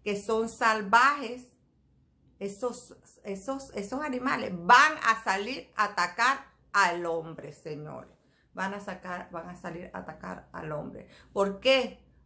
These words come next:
Porque su econo-, ecosistema se está, está desboronándose y tienen que sobrevivir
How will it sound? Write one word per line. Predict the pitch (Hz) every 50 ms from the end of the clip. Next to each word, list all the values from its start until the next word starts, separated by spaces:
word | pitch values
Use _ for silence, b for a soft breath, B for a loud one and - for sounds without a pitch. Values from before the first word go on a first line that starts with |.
| _ _ _ -
Porque | 240 247 254 240 - - 226 214
su | - - 233 220 214
econo-, | 202 202 202 - 196 196 196 196 190 190 202 202 202 -
ecosistema | 202 196 196 190 - 180 185 185 - - 196 190 - - - - 269 285 285 262 226 208 - - -
se | - - - 190 185
está, | 180 180 - - 247 254 262 - - - _ _ _ _ _ _ _ _ _ _ _ _ _ _ _ _ _
está | - 190 190 185
desboronándose | 185 202 202 196 - 196 185 185 180 170 170 170 196 240 277 294 285 233 190 175 - - 165 -
y | 180 175
tienen | - 170 165 190 190
que | 190 202 196
sobrevivir | - 185 170 165 165 160 165 165 202 254 277 254 - 185 - - b